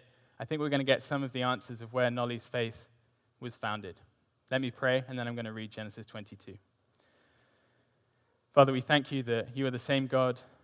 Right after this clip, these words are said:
um, of this passage, this story of Abraham and Isaac, the same God to Corrie and Nolly ten Boom during World War Two in the Netherlands, and you are the same God now. Please help us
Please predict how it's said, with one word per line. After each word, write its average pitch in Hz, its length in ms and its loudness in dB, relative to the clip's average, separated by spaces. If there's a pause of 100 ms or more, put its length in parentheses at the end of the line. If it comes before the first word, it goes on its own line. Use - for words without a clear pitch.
(140)
um, 110 440 -8 (340)
of 113 220 -6
this 123 200 -6
passage, 131 480 2
this 120 160 -8
story 127 240 -2
of 123 80 -2
Abraham 123 320 0
and 120 80 -4
Isaac, 120 260 -2
the 113 80 -10
same 127 300 -4
God 120 320 0
to 107 320 -6 (160)
Corrie 127 300 0
and 117 100 -4
Nolly 123 220 -2
ten 120 260 -6
Boom 120 340 -6 (360)
during 120 220 -6
World 123 220 4
War 120 160 -2
Two 127 240 -4
in 120 80 -4
the 113 80 -6
Netherlands, 117 720 -6
and 120 140 -6
you 127 100 -2
are 123 60 2
the 117 100 -6
same 123 320 -6
God 120 180 -2
now. 107 340 -8 (360)
Please 139 220 0
help 139 260 4
us - 360 -2